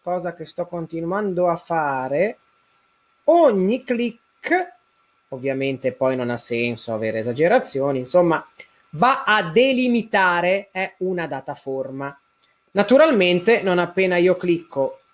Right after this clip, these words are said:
sulla mia matita, in realtà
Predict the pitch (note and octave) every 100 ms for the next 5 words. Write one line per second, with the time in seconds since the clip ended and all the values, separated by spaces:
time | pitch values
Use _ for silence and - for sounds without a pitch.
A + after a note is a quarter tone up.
0 | _ - D3 C#3+ D3+ F#3 D#3+ A#2+ - -
1 | A2+ E3 E3+ - A#2 - D#3+ C#4+ _ _
2 | _ _ _ _ _ _ _ _ _ _
3 | _ _ _ _ _ _ _ A#3+ G3 A3+
4 | A3+ - D3+ D#3